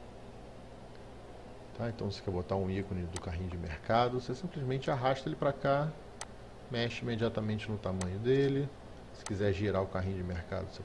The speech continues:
pode girar. Quer botar esse alvo, você bota.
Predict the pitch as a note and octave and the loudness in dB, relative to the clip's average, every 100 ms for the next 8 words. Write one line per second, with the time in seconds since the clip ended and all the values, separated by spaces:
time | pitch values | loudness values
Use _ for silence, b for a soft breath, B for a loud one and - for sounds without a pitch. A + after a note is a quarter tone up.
0 | - F#2 F2 F2+ F2+ A2+ A#2+ A#2+ - - | -6 -6 -4 -4 0 2 2 -2 -8 -12
1 | - - - - - - - - - - | -12 -12 -14 -14 -14 -14 -14 -14 -14 -14
2 | - - - - G2 F#2+ F#2+ F#2+ F#2 G#2 | -14 -14 -14 -4 -2 -2 0 0 0 2
3 | F#2+ F#2 F2 E2+ F#2 - A#2+ C3 C3+ C3 | 4 4 2 -2 -4 -4 0 4 4 2
4 | C#3 | -2